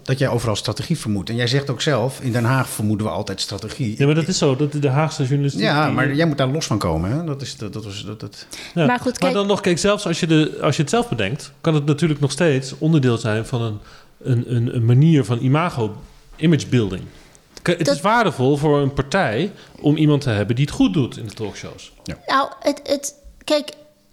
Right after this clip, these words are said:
Speaker 3: ehm, het zou, de, de, laat ik het eerst zo zeggen. Er zit, eh, voor zover ik weet, geen enkele strategie, want dit is hoe ik ook was toen ik ook inderdaad gemeenteraad was en daarvoor ook trouwens.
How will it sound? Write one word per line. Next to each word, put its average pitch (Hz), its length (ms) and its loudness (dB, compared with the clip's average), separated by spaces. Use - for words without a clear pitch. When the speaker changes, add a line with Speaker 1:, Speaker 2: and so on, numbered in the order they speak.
Speaker 3:
ehm, 233 840 4
het 247 200 -2
zou, 269 440 0
de, 233 220 -2
de, 226 140 -2
laat 254 180 2
ik 254 60 -12
het 254 100 -6
eerst 277 160 0
zo 202 140 2
zeggen. 196 260 -2
Er 233 100 0
zit, 254 300 -2
eh, 226 160 0
voor 226 200 0
zover - 300 -4
ik 247 160 -2
weet, 247 240 0
geen 240 120 -4
enkele 226 200 -2
strategie, 233 440 -2
want 214 200 0
dit 233 180 0
is 220 180 0
hoe 226 140 2
ik 214 100 -2
ook 208 180 0
was 208 300 0
toen 220 140 -2
ik 220 80 -6
ook 240 180 -2
inderdaad 233 560 0
gemeenteraad 220 600 0
was 208 260 -2
en 214 160 0
daarvoor 214 320 0
ook 208 220 0
trouwens. 202 460 -2